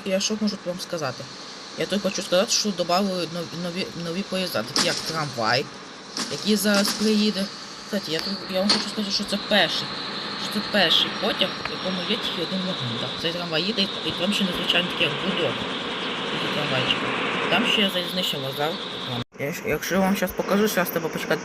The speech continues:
поки ці трамваї приїдуть. О, ось і трамвай, зараз хвилиночку, треба ще швидко, швидко, швидко. І дивіться.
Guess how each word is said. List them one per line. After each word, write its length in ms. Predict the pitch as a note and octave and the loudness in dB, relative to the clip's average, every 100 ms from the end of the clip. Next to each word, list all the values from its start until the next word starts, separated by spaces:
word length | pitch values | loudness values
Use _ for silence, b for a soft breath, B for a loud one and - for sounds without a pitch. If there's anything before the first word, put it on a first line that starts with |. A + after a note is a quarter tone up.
| - | -2
поки 140 | D3+ | -2
ці 100 | - | 0
трамваї 300 | D3 D3+ D3 | 2 6 4
приїдуть. 500 | C#3+ C3+ C3 - - - - - - - - | 4 -2 -2 -6 -12 -14 -16 -14 -14 -8 4
О, 320 | B3 C4+ A#3 | 6 8 8
ось 220 | A3 A3+ | 6 4
і 40 | G3+ | 0
трамвай, 400 | G3 F#3 G#3 G#3+ | -2 0 2 2
зараз 260 | F#3+ F#3+ | 2 2
хвилиночку, 440 | - F#3+ G#3 - A3+ | 0 2 2 2 0
треба 160 | G#3+ | 0
ще 140 | G#3+ G#3 | 0 0
швидко, 320 | - A3 - | -2 -6 -4
швидко, 280 | - - - | -4 -4 -4
швидко. 320 | - - - - - - | -2 -2 -4 -6 -8 -8
І 40 | F3+ | -4
дивіться. 400 | F#3 E3+ - | -2 -2 -2